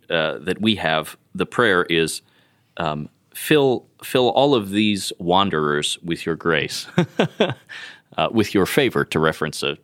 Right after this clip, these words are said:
conversation we were having before this podcast. Um, and so, uh, it's an interesting way that, that, uh, that's unpacked.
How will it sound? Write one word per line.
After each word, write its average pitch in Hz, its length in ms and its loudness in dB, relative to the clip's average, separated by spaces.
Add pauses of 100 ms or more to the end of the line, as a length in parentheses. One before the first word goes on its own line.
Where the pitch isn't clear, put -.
(100)
conversation 76 600 -2
we - 60 -6
were - 80 -6
having 80 300 -4
before - 300 -10
this - 180 -10
podcast. 107 520 -2 (460)
Um, 98 380 2
and 107 180 0
so, 101 540 2
uh, 78 340 2 (440)
it's 107 200 -2
an 113 80 2
interesting 92 560 0
way 85 200 2
that, 78 360 -4
that, 78 300 -6 (140)
uh, 80 180 -6
that's 82 320 -2
unpacked. 78 600 -4